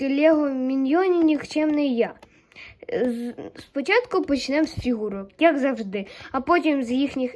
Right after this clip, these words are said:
аксесуарів і машина банан. Погнали! Ось ці фігурки,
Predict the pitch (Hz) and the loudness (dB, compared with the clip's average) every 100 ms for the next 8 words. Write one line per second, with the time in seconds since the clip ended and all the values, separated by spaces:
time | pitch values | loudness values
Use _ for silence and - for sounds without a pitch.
0 | - 226 - 240 - 254 311 415 427 403 | -6 -6 -6 -10 -6 0 4 4 2 -6
1 | - - 330 - 339 320 294 - 415 349 | -10 -18 -14 4 8 8 6 2 2 4
2 | 311 240 262 226 196 196 - - _ _ | 2 2 0 -2 -6 -12 -16 -20 _ _
3 | _ - _ _ - - - 320 339 349 | _ -20 _ _ -20 -8 0 2 4 4
4 | 359 359 359 359 349 359 392 440 480 494 | 6 4 4 2 0 -2 0 4 6 6
5 | 453 427 403 381 370 370 349 320 311 302 | 4 0 2 2 4 4 4 2 2 0
6 | 294 285 277 254 247 - _ - _ _ | -2 -4 -4 -6 -8 -18 _ -20 _ _
7 | _ - 370 - - 262 269 294 427 554 | _ 0 2 2 -4 -12 -8 -2 0 -2
8 | - | -4